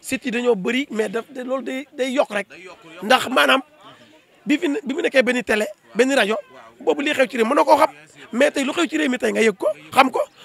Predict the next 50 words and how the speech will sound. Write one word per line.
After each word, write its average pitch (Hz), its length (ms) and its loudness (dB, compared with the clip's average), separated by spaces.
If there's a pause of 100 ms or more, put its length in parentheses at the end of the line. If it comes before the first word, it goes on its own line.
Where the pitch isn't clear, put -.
mën 277 120 -2
nga 294 100 -2
toog 254 160 -4
sa 240 120 -2
néeg 226 180 0
sax 214 160 -6
doo 226 100 0
dem 208 140 -4
làmb, 196 160 -6
ngay 202 120 -8
seetaan 185 300 -10
làmb. 160 140 -16 (240)
Loolu 180 160 -8
dafa 269 100 0
neex. 339 300 2 (420)
Kon 220 140 -2
macha 226 360 -6
Allah, 196 220 -4
ñu 233 200 -14
leen 247 140 -12
di 233 80 -14
ñaanal 196 340 -6 (520)
mu 208 180 -6
dem 220 220 -4
a 220 40 -2
dem 196 180 -6
ba 208 80 -8
doon 202 160 -6
télé 214 180 -12
bu 185 120 -12
mag. 233 260 0 (580)
Wax 214 140 -2
dëgg 240 140 -2
neex, 202 140 -4
ndax 208 140 -6
yow, 240 220 0 (1120)
man 233 140 -2
daal 240 140 0
sama 240 160 -4
yéene 226 140 -2
ci - 60 -6
yow 196 80 -4
mënu 202 140 -6
ma 190 100 -6
la 190 60 -10
koo 180 160 -18
wax. 175 120 -20 (1120)
Wóor 220 140 0
na 214 120 -2
Yàlla, 180 260 -2